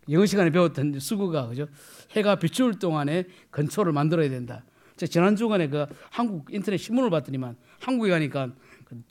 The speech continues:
그 농사, 농사를 짓는 사람이 그, 그 벼농사를 짓고 난 다음에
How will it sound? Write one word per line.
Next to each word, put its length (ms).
그 100
농사, 420
농사를 600
짓는 200
사람이 500
그, 360
그 240
벼농사를 560
짓고 220
난 160
다음에 480